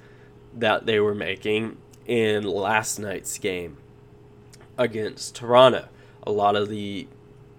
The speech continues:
mistakes and opportunities that they're creating for Toronto, they can't be doing that tonight. You, you can't make that a habit, and I think Vincent Trocheck said it very well last night. Uh, we can't,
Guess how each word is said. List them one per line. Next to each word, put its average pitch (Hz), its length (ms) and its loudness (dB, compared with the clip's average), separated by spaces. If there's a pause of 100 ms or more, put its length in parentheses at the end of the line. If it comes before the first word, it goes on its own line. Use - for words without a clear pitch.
(320)
mistakes 107 720 0
and 101 300 -2
opportunities 104 580 -4
that 98 200 -4
they're 104 220 -2
creating 104 340 -2
for 101 160 -8
Toronto, 107 440 -4 (360)
they 131 100 0
can't 196 240 4
be 202 100 2
doing 202 240 6
that 135 160 4
tonight. 80 300 -10 (100)
You, 110 220 -10
you 117 160 -10
can't 135 360 0
make 120 300 2
that 107 420 2
a 98 120 -4
habit, 92 720 -4
and 104 500 -6 (100)
I 101 100 -6
think 113 180 -2
Vincent 104 340 -6
Trocheck 117 440 -2
said 107 200 -2
it - 140 -6 (400)
very 139 320 6
well 110 220 4
last 95 360 -4
night. 101 240 -4
Uh, 110 340 -2
we 117 200 -6
can't, 127 300 0